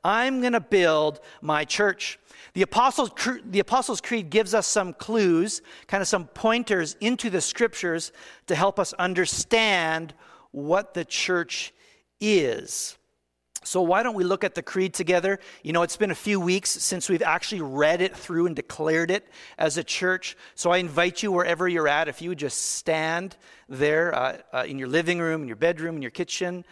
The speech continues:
uh, there with me. Let's all stand together as a church, and let's just declare, uh, our faith, uh, in unison.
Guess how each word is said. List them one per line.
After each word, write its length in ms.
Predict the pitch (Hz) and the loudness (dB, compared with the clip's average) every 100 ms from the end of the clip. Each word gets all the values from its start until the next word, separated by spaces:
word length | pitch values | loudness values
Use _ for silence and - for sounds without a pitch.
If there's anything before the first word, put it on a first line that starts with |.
| - - - | -20 -8 -2
uh, 160 | 147 | -2
there 400 | 131 156 151 156 | 2 2 4 2
with 300 | 139 185 - | 2 0 0
me. 160 | 190 180 | 0 0
Let's 200 | 170 302 | 2 0
all 120 | 247 | -2
stand 460 | - 196 175 196 190 | -2 0 2 0 -2
together 360 | 170 170 170 | 0 2 2
as 140 | 151 131 | -2 -4
a 40 | |
church, 460 | - 190 185 - - - - - | -4 0 0 -2 -12 -16 -20 -12
and 100 | - | -4
let's 160 | 196 214 | 0 0
just 160 | 226 - | -2 -4
declare, 680 | - - 156 160 165 170 - | -8 -4 0 2 4 2 0
uh, 220 | 131 127 | -2 0
our 220 | 143 139 139 | 0 0 -2
faith, 640 | - - 160 143 - - _ _ _ _ _ _ _ - - _ _ | -8 -4 -2 -2 -8 -18 _ _ _ _ _ _ _ -16 -16 _ _
uh, 200 | 113 113 147 | -6 -4 -4
in 160 | 147 | -6
unison. 580 | 139 147 156 - 123 | -4 -4 -4 -6 -6